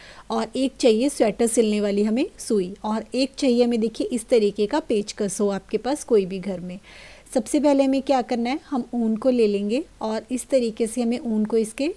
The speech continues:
चारों तरफ लपेटना है। देखिए तो कम से कम आपको पच्चीस बार इसके चारों तरफ लपेटना है। लपेटने के बाद यहाँ से हम इसे कट कर लेंगे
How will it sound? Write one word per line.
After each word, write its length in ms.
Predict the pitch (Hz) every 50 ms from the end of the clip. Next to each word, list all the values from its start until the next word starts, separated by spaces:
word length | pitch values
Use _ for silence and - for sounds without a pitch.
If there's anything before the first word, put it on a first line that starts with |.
| - -
चारों 300 | - 233 214 202 208 208
तरफ 300 | - 226 233 285 311 -
लपेटना 480 | 285 247 - - 196 180 175 - 196 196
है। 160 | 196 185 180
देखिए 380 | 180 190 185 - - - 196 - - - - - - - - - -
तो 80 | 269
कम 220 | 269 - 254 240 233
से 160 | 220 - 262
कम 200 | 262 277 262 254
आपको 320 | 240 226 - - - 302 277
पच्चीस 420 | - 269 - - - 277 269 247 254
बार 200 | 254 233 220 208
इसके 260 | 202 - - 285 269
चारों 320 | - 294 233 208 202 208 202
तरफ 300 | - 220 240 311 - 302
लपेटना 500 | 262 233 - 208 190 175 - 190 180 175
है। 260 | 185 196 180 180 196 - - - - - - - - - - _ - - - - - - - - - - - - - - - - - - - - - - - - - - - _ - - _ - - - - - - - _ - - -
लपेटने 480 | 220 226 220 226 233 226 214 226 262 262
के 120 | - 277
बाद 240 | 247 247 262 254 233
यहाँ 260 | 247 247 233 226 226
से 140 | 226 - 254
हम 80 | 247 247
इसे 200 | 240 - 262 247
कट 260 | - - 196 185 -
कर 180 | - - 254 233
लेंगे 360 | 247 247 240 240 240 269 330